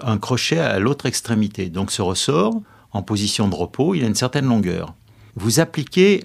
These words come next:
un poids, vous pendez un poids à l'extrémité libre de ce ressort. Imaginez que ce poids corresponde à un stress.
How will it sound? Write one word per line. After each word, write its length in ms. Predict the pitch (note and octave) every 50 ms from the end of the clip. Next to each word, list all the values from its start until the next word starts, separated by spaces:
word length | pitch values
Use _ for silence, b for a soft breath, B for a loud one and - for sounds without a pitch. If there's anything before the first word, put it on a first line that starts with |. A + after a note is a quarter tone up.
| - _
un 180 | - A#2 A#2 A#2
poids, 340 | A2+ - - G#2+ G#2 G#2 G#2+
vous 180 | G2 E2 F2
pendez 380 | - - C3+ C#3+ C#3+ C3+ D3+ C#3+
un 140 | B2 A2 G#2
poids 500 | G#2 - - A2+ G#2 A2+ D3 G3 A3+ G3+ E3
à 160 | A2+ G#2 G2+
l'extrémité 600 | G2+ G2+ G#2 - - - B2 G#2+ G#2+ G2+ G#2 G2
libre 320 | F2+ A2 D#3+ D3+ C3 A2+ G2
de 100 | G#2 G2+
ce 140 | - -
ressort. 540 | A2 G2 G2 - - - F#2+ F2+ F2 E2+ - b b b b _ _ _ _ _ _ _ _ _ -
Imaginez 640 | C3+ C#3 C#3+ D3 B2+ A2+ C#3+ C#3+ C#3 C3 B2+ A#2+ G#2
que 200 | - - A2 G2+
ce 220 | F#2+ - - - G#2
poids 580 | - - _ - A2+ C3 D#3+ G3 A#3+ A#3 - - _ _ _
corresponde 1040 | _ - C#3 C3+ B2 C3 B2+ - - - - - C#3+ D3+ F3 G3+ G#3 G#3 G3 - - - _ _ _ _ _ _ _ _ _ -
à 120 | A2+ A#2 A#2+
un 60 | A#2
stress. 680 | A#2 - - - - G#2+ G2 - - - - - -